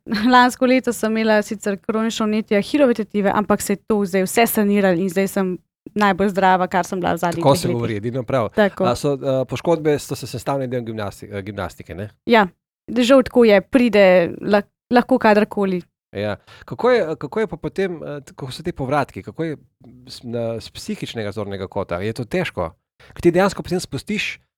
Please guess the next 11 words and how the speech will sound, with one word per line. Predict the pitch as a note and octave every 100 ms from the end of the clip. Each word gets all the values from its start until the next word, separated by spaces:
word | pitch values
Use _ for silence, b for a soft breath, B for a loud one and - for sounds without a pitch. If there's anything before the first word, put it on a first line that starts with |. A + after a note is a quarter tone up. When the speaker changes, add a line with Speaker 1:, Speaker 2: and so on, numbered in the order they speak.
| _ -
Speaker 2:
vse | D3+
te | C#3
jutranje | C#3 C3+ C3
treninge, | C3 C3 C3 B2+ B2 B2 A#2+ b b
spustiš | - - - E3+
popoldanske | D3 B2+ B2 B2 B2+ -
treninge, | A#2+ B2 B2 B2 A#2 A#2
padeš | A#2 C3 B2+ A#2+
ven | B2+
iz | B2
rutine, | B2 A2 C3 B2+ B2 A#2+